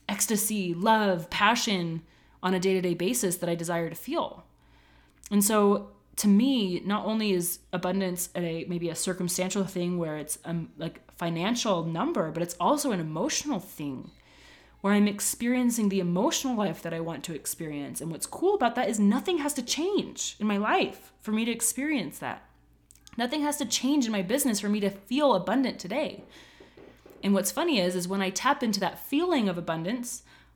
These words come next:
I have ideas, I see opportunities for me to serve, I make calls to action, I have conversations with people, and that builds my business. And that's that backwards thinking. So you can't build a business because you need to. In fact, it will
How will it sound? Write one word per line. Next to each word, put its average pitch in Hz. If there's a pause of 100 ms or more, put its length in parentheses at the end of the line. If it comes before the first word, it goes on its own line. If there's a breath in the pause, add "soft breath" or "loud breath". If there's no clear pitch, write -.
(120)
I 160
have 156
ideas, 208
I 170
see 170
opportunities 196
for 240
me 247
to 240
serve, 339
I 175
make 165
calls 185
to -
action, 269
I 170
have 175
conversations 269
with 247
people, 185 (320 loud breath)
and 226
that 170
builds 175
my 202
business. 202
And 185
that's - (140)
that 165
backwards 185
thinking. 190 (280 loud breath)
So -
you 214
can't 254
build 220
a -
business 214
because 196
you 180
need 185 (120)
to. - (1120 soft breath)
In 185
fact, 190
it 185
will 175